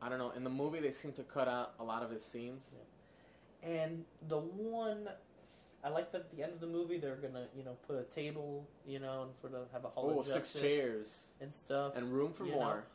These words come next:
Speaker 2: But why would you build your Hall of Justice in Wayne Manor? In abandoned Wayne Manor? Right? Right?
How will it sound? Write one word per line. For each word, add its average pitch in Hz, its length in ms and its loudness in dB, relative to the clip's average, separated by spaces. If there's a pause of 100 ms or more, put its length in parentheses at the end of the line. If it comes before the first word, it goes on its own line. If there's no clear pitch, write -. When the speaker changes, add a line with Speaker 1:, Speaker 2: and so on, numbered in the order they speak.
(320)
Speaker 2:
But 139 400 4 (640)
why 277 320 -2
would 277 240 0
you 143 80 -10 (220)
build 131 280 -4
your 123 120 -4
Hall 113 200 -6
of 107 120 -14
Justice - 400 -14
in 135 60 -10
Wayne 127 200 -8
Manor? 123 320 -10 (340)
In 147 60 -10
abandoned 143 340 -10
Wayne 156 120 -14
Manor? 170 120 -14 (2250)
Right? 226 180 -4 (1300)
Right? 208 160 -2